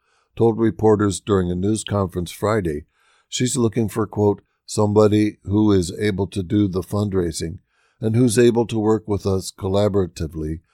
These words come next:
on getting across the state and talking with Iowans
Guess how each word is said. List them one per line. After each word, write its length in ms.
on 180
getting 360
across 440
the 160
state 380
and 180
talking 420
with 200
Iowans 640